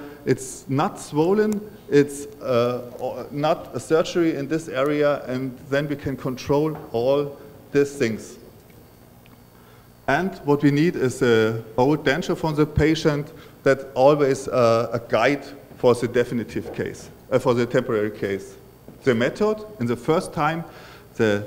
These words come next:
dental office and the lab speaks with us, and we look at the time, how long need your dental lab, what's the material, have the lab the material,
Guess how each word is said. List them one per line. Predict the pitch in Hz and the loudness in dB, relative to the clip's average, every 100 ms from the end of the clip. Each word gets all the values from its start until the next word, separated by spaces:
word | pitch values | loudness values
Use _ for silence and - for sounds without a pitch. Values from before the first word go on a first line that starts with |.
| - | -2
dental | 127 165 170 | 0 0 -2
office | 135 156 180 156 | -2 0 0 0
and | 127 | -2
the | 127 | 0
lab | 117 147 - | 2 2 -2
speaks | - - 202 - - | -6 -2 -2 -2 -6
with | 165 160 | -2 2
us, | 160 - - - - - - - 123 | 0 -2 -12 -20 -20 -20 -20 -8 0
and | 131 135 135 - - - | 2 2 0 -8 -10 0
we | 135 | 4
look | 151 127 | 4 4
at | 113 | 0
the | 117 | 0
time, | - 120 143 190 | 0 2 2 2
how | 143 127 139 | -2 2 4
long | 135 135 165 156 | 6 4 2 0
need | 160 | -2
your | 180 165 | 0 0
dental | 156 175 175 | -2 -2 -2
lab, | 165 170 - - - - | -2 -4 -8 -18 -20 -8
what's | 123 147 147 - | 4 6 4 0
the | |
material, | 135 123 - 180 196 185 185 - - | 0 -2 0 2 4 4 2 -2 -2
have | 151 180 190 | 0 0 0
the | 165 151 147 - - | 0 0 -4 -14 -10
lab | 117 131 175 - | 0 2 2 -2
the | 147 | -4
material, | 135 - 190 180 180 180 | -2 -2 0 2 0 -2